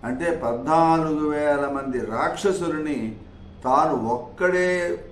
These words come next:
ఉండి వాళ్ళతో పోరాటం చేస్తున్నాడు, వాళ్ళతో యుద్ధం చేస్తున్నాడు అనే సందర్భం వచ్చింది.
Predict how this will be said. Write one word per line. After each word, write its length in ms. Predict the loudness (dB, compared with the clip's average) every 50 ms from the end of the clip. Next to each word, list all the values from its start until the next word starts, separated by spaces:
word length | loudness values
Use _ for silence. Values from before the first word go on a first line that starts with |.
| -18 -18 -14 -10
ఉండి 720 | -8 -6 -4 -4 -2 0 0 2 2 0 0 -4 -8 -12 -16 -18 -18 -12 -4
వాళ్ళతో 460 | 0 2 2 2 2 2 2 0 0 2
పోరాటం 380 | 2 4 4 4 4 4 2 2
చేస్తున్నాడు, 1200 | 0 0 -2 -2 -2 -2 -2 -2 -2 -2 -2 -2 0 0 0 0 0 0 -2 -2 -4 -6 -10 -14 -16 -18 -18 -18 -18 -8 -2
వాళ్ళతో 260 | 2 2 2 2 2
యుద్ధం 200 | 0 0 0 0
చేస్తున్నాడు 1000 | 0 2 2 0 0 0 -2 -2 -2 -2 -2 0 0 0 0 0 0 0 0 -2
అనే 260 | -4 -4 -4 -4 -4
సందర్భం 400 | -4 -4 0 2 2 2 2 2
వచ్చింది. 500 | -2 -2 -4 -4 -6 -8 -10 -10 -10 -12